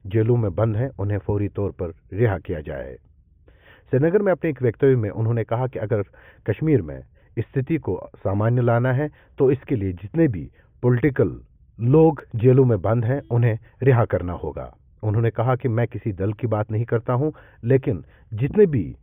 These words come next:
राजनीतिक नेता जो भारत समर्थक है और जिन्हें भारत के आईन पर विश्वास है, उन्हें तुरंत रिहा कर देना चाहिए। उन्होंने कहा कि मेरा ये मानना है कि इससे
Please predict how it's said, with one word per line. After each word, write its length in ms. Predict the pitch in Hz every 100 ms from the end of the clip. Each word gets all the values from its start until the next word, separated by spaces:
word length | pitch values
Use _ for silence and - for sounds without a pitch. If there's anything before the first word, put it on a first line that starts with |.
| _ _ -
राजनीतिक 640 | 117 127 131 127 127 -
नेता 360 | 110 120 85 69 101
जो 160 | 113
भारत 340 | 92 98 123 131 - - - 113
समर्थक 420 | 110 110 - 131
है 180 | 143 147 -
और 160 | 123
जिन्हें 420 | 95 127 117 76
भारत 280 | 78 101 131
के 100 | 131
आईन 320 | 98 104 127
पर 160 | 104 101
विश्वास 400 | 90 - 107 117 135
है, 100 | 139 - - 135
उन्हें 200 | 143 139 - -
तुरंत 260 | 135 101 - - - -
रिहा 260 | 123 139
कर 180 | - 98
देना 220 | 87 80
चाहिए। 400 | 78 - - 69 - _ -
उन्होंने 280 | 123 139
कहा 200 | 135 127
कि 120 | 139 131
मेरा 220 | 120 117
ये 100 | 113
मानना 280 | 110 123 131
है 100 | 139
कि 120 | -
इससे 380 | 120 - 76